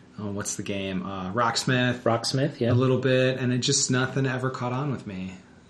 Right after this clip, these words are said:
Speaker 2: Hmm.
Speaker 1: So, you know, interestingly, when we talked a litbit last week about, you know, if you can't do something, you don't make something happen, it's 'cause you really don't want it bad enough.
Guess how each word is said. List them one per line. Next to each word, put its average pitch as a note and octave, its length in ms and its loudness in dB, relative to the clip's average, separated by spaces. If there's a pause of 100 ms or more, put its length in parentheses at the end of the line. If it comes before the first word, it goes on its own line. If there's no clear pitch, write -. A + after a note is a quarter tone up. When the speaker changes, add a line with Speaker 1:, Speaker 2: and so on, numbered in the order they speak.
Speaker 2:
Hmm. C3+ 60 0
Speaker 1:
So, A2 320 -4 (1900)
you D#3 100 4
know, D#3 180 6
interestingly, C#3+ 580 4
when B2 180 6
we B2 100 6
talked C3 280 4
a B2 40 4
litbit A#2+ 360 2
last A#2+ 320 2
week A2 200 2
about, G#2 520 -2
you A#2+ 80 0
know, A2 140 0
if G#2 160 -6
you A2 160 0
can't A2 440 -4
do A2+ 180 -2
something, A2+ 600 0
you G#2 80 0
don't G#2+ 220 -4
make G#2+ 240 0
something A2 380 -2
happen, A2 460 -2
it's G#2+ 140 -2
'cause G#2+ 180 -2
you G#2 120 -2
really G#2 200 0
don't G#2 200 -2
want G2 180 -2
it A#2 100 -8
bad A2 280 -4
enough. A#2 500 -2